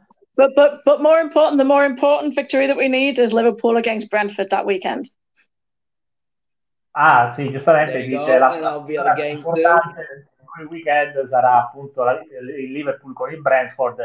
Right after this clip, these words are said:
Speaker 1: sperando che sia appunto importante per avere dei punti per andare, non dico,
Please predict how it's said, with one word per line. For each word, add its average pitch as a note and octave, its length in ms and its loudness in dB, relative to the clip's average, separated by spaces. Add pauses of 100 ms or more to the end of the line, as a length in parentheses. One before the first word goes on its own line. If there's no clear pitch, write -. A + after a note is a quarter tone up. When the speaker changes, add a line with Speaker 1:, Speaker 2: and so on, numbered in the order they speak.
(540)
Speaker 1:
sperando D3 600 4
che B2 200 -6
sia B2 480 4
appunto C#3 460 -2
importante C#3 560 -2
per B2 120 -8
avere A#2+ 300 -2
dei B2+ 160 -20
punti A#2+ 340 -20
per A2+ 140 -12
andare, A#2 680 0 (120)
non C3+ 160 -14
dico, B2+ 560 -6